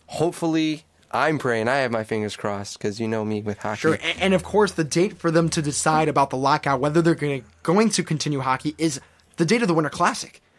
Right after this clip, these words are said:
Speaker 2: So, of course, that may be a little coincidental. The date of the Winter Classic is the day they must decide about the lockout, but imagine that game. Imagine that day and game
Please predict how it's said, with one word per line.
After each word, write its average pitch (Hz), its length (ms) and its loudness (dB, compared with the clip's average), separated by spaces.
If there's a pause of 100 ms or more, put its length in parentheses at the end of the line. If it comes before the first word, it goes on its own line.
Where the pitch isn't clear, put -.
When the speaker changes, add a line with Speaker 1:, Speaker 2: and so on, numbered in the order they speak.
(140)
Speaker 2:
So, 190 180 2
of 165 180 -4
course, 233 260 2
that 165 140 0
may 220 160 0
be 202 80 -2
a 175 60 6
little 160 160 4
coincidental. 151 680 0 (240)
The 147 60 -6
date 165 180 2
of 202 80 2
the 170 80 4
Winter 156 160 2
Classic 151 400 -2
is 143 160 -6
the 143 80 -6
day 160 180 2
they 143 120 0
must 156 360 0
decide 143 320 2
about 131 140 0
the 127 80 -2
lockout, 127 400 0
but 135 180 0 (400)
imagine 180 540 2
that 139 240 0
game. 147 280 -2 (280)
Imagine 196 460 2
that 180 180 2
day 160 240 4
and 139 180 -6
game 120 340 -6